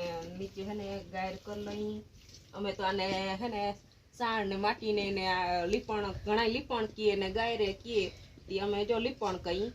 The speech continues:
ને ઘણાય ગાયરે કીએ, તી જો આ ચૂલા પાસે આટલામાં થોડુંક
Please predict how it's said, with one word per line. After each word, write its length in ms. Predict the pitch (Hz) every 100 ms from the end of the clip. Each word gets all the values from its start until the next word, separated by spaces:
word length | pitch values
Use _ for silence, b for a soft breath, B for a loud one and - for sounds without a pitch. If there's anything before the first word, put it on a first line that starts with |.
| - - - - -
ને 140 | 196
ઘણાય 280 | 208 226 233
ગાયરે 420 | 220 240 240 214
કીએ, 280 | 202 247 220
તી 240 | 190 196 196
જો 180 | 214
આ 320 | 202 180 180 175
ચૂલા 280 | 196 208
પાસે 200 | 190 196
આટલામાં 320 | 190 196 185 185
થોડુંક 280 | 202 190